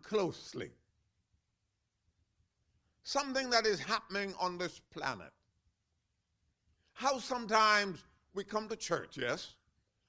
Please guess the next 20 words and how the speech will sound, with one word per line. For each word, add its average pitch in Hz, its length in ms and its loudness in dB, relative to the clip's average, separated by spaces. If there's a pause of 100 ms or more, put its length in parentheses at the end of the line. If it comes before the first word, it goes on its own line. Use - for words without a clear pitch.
(400)
And, 170 240 -2 (680)
and, 170 240 0
and 156 200 -6
do 240 80 -6
you 339 260 -4
know 254 400 2
that 190 220 0
there 185 120 0
are 160 40 -2
some 254 480 -2
people 208 260 -6
who 208 240 -6
come 202 240 -2
to 247 80 -8
church, 185 360 -2 (1900)
and 196 180 2
I'm 262 320 0
not 254 160 0 (300)
guessing 170 460 2
now, 110 180 -4